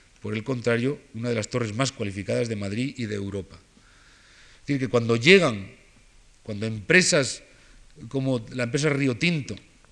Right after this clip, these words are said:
que desconozco ahora de qué nacionalidad tiene el capital, y para sacar, eh, adelante,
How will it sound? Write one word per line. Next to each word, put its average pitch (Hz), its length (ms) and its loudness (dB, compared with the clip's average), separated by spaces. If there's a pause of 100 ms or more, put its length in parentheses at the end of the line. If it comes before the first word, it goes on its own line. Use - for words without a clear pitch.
(120)
que 113 100 -12
desconozco 117 560 -2
ahora 127 320 2 (160)
de 117 80 -10
qué 123 100 -4
nacionalidad 123 440 0
tiene 123 160 -2
el 117 60 -2
capital, 113 460 0 (460)
y 139 160 0
para 123 480 2
sacar, 156 720 4 (400)
eh, 143 200 -2
adelante, 139 800 2